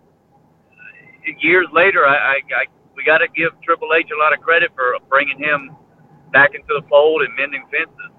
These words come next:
and getting Bruno back in and, and get him in the Hall of Fame.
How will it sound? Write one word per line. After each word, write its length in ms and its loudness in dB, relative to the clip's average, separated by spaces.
and 180 -8
getting 280 -2
Bruno 340 0
back 300 4
in 240 -4
and, 80 -8
and 520 -12
get 120 -2
him 80 -10
in 80 -2
the 80 -4
Hall 180 2
of 80 -16
Fame. 1200 -10